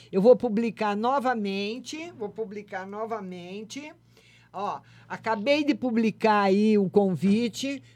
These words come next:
Você clica nesse link que você vai fazer igual a Rose,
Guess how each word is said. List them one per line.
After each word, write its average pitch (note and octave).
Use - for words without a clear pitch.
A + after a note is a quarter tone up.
Você G3+
clica D4+
nesse B3+
link G#3+
que A3
você G#3+
vai A3
fazer G3
igual F#3+
a G3+
Rose, G3